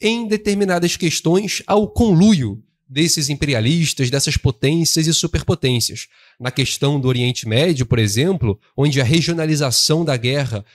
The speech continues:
principalmente acompanhada de um levante anti-imperialista dos povos árabes, ameaça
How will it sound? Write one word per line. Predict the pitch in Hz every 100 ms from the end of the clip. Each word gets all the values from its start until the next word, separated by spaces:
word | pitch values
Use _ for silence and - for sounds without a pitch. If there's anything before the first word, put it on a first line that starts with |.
| _ -
principalmente | 196 208 - 180 143 160 170 - 107 - -
acompanhada | 135 175 175 - 131 131 151 123 113
de | 143
um | 170
levante | 175 110 139 196 170 - -
anti-imperialista | 165 175 175 - 156 123 139 180 - 151
dos | 135 -
povos | 135 127 117 117
árabes, | 120 110 101 - - - -
ameaça | 156 190 127 151 160 - 107